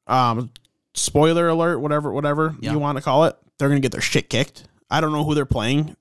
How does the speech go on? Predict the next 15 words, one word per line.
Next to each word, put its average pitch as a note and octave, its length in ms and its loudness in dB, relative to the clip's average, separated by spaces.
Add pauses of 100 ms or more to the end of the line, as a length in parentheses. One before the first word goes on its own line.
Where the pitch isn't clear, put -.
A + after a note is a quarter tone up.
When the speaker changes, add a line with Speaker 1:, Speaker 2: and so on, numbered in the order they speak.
(160)
Speaker 1:
I, C3 220 0
I B2 100 2
don't, B2 320 0
but G#2 120 0
it C3 100 2
doesn't B2 200 0
matter. G2+ 180 -2
They're A2+ 100 0
gonna G#2 100 -2
get A2+ 100 -2
their C#3 80 0
shit - 200 -2
kicked G#2 240 -10
in. B2 160 0 (760)
So B2 360 -2